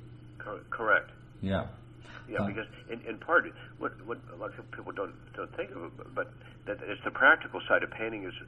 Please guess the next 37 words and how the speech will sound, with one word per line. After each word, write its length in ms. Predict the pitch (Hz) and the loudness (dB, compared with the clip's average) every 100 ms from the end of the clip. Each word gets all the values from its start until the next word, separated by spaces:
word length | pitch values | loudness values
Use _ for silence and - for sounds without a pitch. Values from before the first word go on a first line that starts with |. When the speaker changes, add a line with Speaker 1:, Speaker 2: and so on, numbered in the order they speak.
| - | -10
Speaker 1:
is 80 | 87 - | -10 -6
painted 260 | 104 98 85 | -6 -4 -6
with 120 | 80 | -8
paint, 300 | - 143 - - - - | -2 0 0 -6 -16 -12
and 140 | 92 - | -12 -8
paint, 260 | 113 113 - - - - - - | -6 -6 -6 -16 -16 -16 -16 0
uh, 120 | 92 85 - - - | 2 2 -4 -16 -12
can 160 | 104 87 | -8 -4
dry 300 | - 98 95 | 2 6 6
out 260 | 90 95 98 - - | 6 4 2 -4 -12
if 80 | 101 | -10
you 80 | 90 - | -8 -2
have 120 | 98 - | -2 -2
something 200 | 92 85 | -10 -4
near 180 | 87 80 | -2 -2
a 60 | - | 2
heater 240 | 104 95 - | 4 6 6
vent, 140 | 90 | 2
or, 140 | 80 - - - - | 0 -6 -12 -12 4
or 220 | 117 113 | 8 8
if 80 | 101 | 6
you're 140 | 107 101 | 4 4
in, 60 | 95 98 | 2 -4
in 160 | 92 | -6
extreme 340 | 80 - 117 98 | -6 -6 -4 -4
environments 480 | - 98 107 85 - | 2 2 2 0 -4
like 160 | 87 85 | -6 -6
in, 120 | - - - - - | -12 -14 -16 -12 -10
in 80 | 92 | -8
the 80 | - | -2
desert, 420 | 113 147 80 - | 0 2 -2 6
Arizona 420 | 92 90 95 90 | 8 8 4 -2
or 100 | 80 | -4
Palm 300 | - 95 85 - | -2 -2 -2 4
Springs. 360 | 120 117 123 120 | 12 12 12 8
Speaker 2:
Mm-hmm. 560 | - - - - | 0 -10 -18 -14
Speaker 1:
If, 60 | - | -12